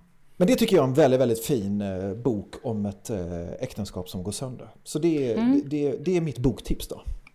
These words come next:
Speaker 2: Du vet, du slänger in det som boktips där istället. Det får man
Speaker 1: Ja.
Speaker 2: göra. <laughs> Men ska vi, ska vi köra lite boktips, eller? Eftersom du redan
Speaker 1: Mm.
Speaker 2: har öppnat med den, P O.
Speaker 1: Mm, mm.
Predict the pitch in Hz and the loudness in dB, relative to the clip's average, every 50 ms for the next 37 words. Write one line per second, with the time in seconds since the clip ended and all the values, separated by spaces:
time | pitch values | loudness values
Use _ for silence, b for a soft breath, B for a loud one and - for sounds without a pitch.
0 | _ - 269 285 262 302 294 277 262 - - 285 269 - 311 269 254 220 208 196 | _ 2 4 4 4 4 2 0 -2 -4 -4 -4 0 2 4 4 4 4 2 0
1 | 196 185 196 180 - - - 196 185 - 135 127 127 131 - 110 - - - _ | -4 -6 -8 -8 -8 -6 -8 -8 -6 -4 -4 -4 -4 -6 -8 -10 -10 -12 -12 _
2 | - 143 135 123 - 165 - - - 131 120 - - - - - - - 156 - | 2 4 6 6 6 4 0 0 0 0 0 0 -4 -8 -12 -14 -16 -14 -4 4
3 | - 311 294 302 - 269 226 - - 226 185 - - - - - - - - - | 8 8 8 8 8 4 4 2 0 -4 -6 -6 -10 -16 -16 -18 -16 -14 -12 -10
4 | 285 262 247 254 277 277 262 269 - 226 240 269 269 269 254 254 - - 277 269 | -6 -4 -2 -2 -2 -4 -6 -6 -4 0 2 2 2 2 2 0 0 2 2 2
5 | 262 247 254 262 254 254 247 254 - 233 262 254 - 247 214 262 359 480 480 440 | 2 2 2 4 4 2 2 0 -2 -2 -2 0 2 4 4 4 4 4 2 2
6 | - 349 269 - - - 147 123 127 - - - - - - - - - - - | 0 0 -2 -2 -2 -4 -4 -4 -4 -4 -6 -4 -4 -2 -4 -4 -6 -8 -8 -6
7 | 202 220 202 180 202 196 180 185 208 220 214 - - - 294 370 359 - 285 196 | -4 -4 -2 2 2 4 4 4 2 0 -2 -2 0 2 2 2 2 2 2 4
8 | 165 139 135 - - - - - - 156 - - 151 151 175 208 254 285 - - | 4 4 2 0 -4 -10 -10 -8 -6 -4 -2 0 0 0 0 0 -2 -4 -10 -20
9 | - - - - 135 143 165 208 | -20 -16 -10 -6 -4 -2 -2 -2